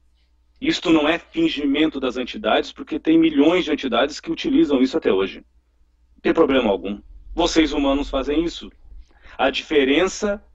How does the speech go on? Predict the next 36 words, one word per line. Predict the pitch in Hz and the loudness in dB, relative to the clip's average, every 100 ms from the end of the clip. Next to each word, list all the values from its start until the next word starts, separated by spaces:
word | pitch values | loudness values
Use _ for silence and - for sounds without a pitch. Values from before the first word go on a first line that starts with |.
| - | -8
é | 113 | -6
que | - 185 | 0 2
o | |
humano, | 165 139 113 98 | 2 0 0 -6
que | - | -10
não | 113 120 | -6 0
é | 156 | 0
inferior, | 160 185 165 131 110 | 0 -2 -2 -2 -4
carnado, | - 98 98 123 156 135 - | -8 -12 -4 -2 -2 -6 -10
usa | 156 180 175 | -8 -6 -8
com | - | -6
a | 143 | -6
pretensão | - 170 143 120 - - 147 180 214 _ - | -4 -4 -4 -6 -6 -2 0 0 -4 _ -12
de | 110 165 | -4 0
manter | 156 135 139 165 | 2 2 2 2
uma | 185 170 | 2 2
falsidade | 165 - - 117 113 | -2 -2 -2 -2 -2
que | 107 | -6
não | 101 78 | -10 -12
é. | - _ _ _ - - - - | -16 _ _ _ -20 -20 -20 -10
Manter | 120 113 160 | -8 0 2
algo | 147 165 180 147 104 | 4 4 2 0 -12
que | - | -16
não | 92 80 | -18 -18
é. | - - - - - - - - _ - | -18 -18 -18 -18 -16 -16 -16 -20 _ -8
Demonstrar | 156 151 - - 151 165 | -2 -2 -4 -2 0 0
uma | 143 | -2
essência | 131 120 107 107 | -6 -10 -14 -10
que | - | -4
não | 156 | -2
nutre. | 156 - - - - - - - - - - - | -4 -8 -20 -20 -20 -20 -20 -20 -20 -20 -16 -4
E | 151 | -2
nós | 143 139 170 147 | 2 2 2 -2
usamos | 135 123 165 170 156 | -8 -4 -4 -4 -4
uma | 160 131 | -4 -4
essência | 110 - 175 202 - - 101 - | -6 -4 0 0 -4 -8 -10 -10